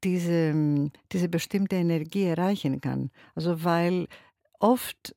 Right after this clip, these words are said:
ähm, die Information der Musik ist zwischen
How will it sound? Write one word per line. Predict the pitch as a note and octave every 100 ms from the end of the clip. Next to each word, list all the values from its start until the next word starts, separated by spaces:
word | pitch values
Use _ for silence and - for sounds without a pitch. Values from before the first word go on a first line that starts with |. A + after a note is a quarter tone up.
| -
ähm, | G3+ G3+ F#3+ F#3 F#3 F3+ F3+ F3+ - - - - _ _ -
die | -
Information | F#3 F#3 F3+ E3+ D#3+ - B3 C4
der | B3 G3
Musik | F3+ E3 G3 - - _ _ _ _ _ _ _ -
ist | G3+ - -
zwischen | - - B3 - E3 D3 C#3+